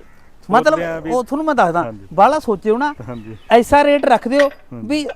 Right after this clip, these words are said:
Speaker 1: ਸੱਜਣ ਆਵੇ ਤੇ ਇਹਦੀ ਚਾਬੀ ਫੜ ਕੇ ਲੈ ਜੇ ਬਸ।
Speaker 2: ਲੈ, ਦੋ ਪੰਦਰਾਂ ਦੇ ਦਿਓ ਜੀ।
Speaker 1: ਦੋ ਪੰਦਰਾਂ?
Speaker 2: ਹਾਂਜੀ।
Speaker 1: ਲੈ ਮਿੱਤਰੋ, ਆ ਜਾਓ ਕਰਾ, ਦੋ ਲੱਖ ਪੰਦਰਾਂ ਹਜ਼ਾਰ ਦੇ ਵਿੱਚ ਪੰਜ ਹਜ਼ਾਰ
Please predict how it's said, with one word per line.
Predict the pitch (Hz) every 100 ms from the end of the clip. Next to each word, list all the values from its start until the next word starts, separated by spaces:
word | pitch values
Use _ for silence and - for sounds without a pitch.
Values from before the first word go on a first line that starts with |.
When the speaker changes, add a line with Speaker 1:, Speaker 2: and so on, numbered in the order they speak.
| - -
Speaker 1:
ਸੱਜਣ | 233 285
ਆਵੇ | 247 240 262
ਤੇ | 294
ਇਹਦੀ | 294
ਚਾਬੀ | 277 247 240
ਫੜ | 269
ਕੇ | 285
ਲੈ | 196
ਜੇ | 139
ਬਸ। | 170 226 - - - - - -
Speaker 2:
ਲੈ, | 160
ਦੋ | 151 156
ਪੰਦਰਾਂ | 156 143 131
ਦੇ | 107
ਦਿਓ | 95
ਜੀ। | - - - - - -
Speaker 1:
ਦੋ | 196
ਪੰਦਰਾਂ? | 240 269 302 277 -
Speaker 2:
ਹਾਂਜੀ। | 98 85 - 175
Speaker 1:
ਲੈ | 190
ਮਿੱਤਰੋ, | 185 214 220
ਆ | 202
ਜਾਓ | 202
ਕਰਾ, | 220
ਦੋ | 202 220
ਲੱਖ | 214 220
ਪੰਦਰਾਂ | 214 208 240
ਹਜ਼ਾਰ | 240 247
ਦੇ | 220
ਵਿੱਚ | 233
ਪੰਜ | 269 285 285
ਹਜ਼ਾਰ | 285 285